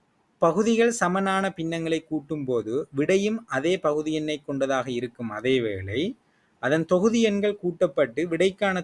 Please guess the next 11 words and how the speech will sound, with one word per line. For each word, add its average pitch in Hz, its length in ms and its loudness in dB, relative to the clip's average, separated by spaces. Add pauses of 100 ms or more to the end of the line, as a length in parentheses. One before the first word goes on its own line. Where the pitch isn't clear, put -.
தொகுதி 139 260 -2
எண் 151 180 -6
பெறப்படும். 120 460 -2 (380)
அப்ப 131 200 2 (200)
இந்த 185 140 0 (120)
பகுதி 233 360 6
எண்கள் 233 280 2
சமனான 196 480 0
ஒரு 170 120 2
பின்னத்தை 165 460 -2
எப்படி 185 300 -4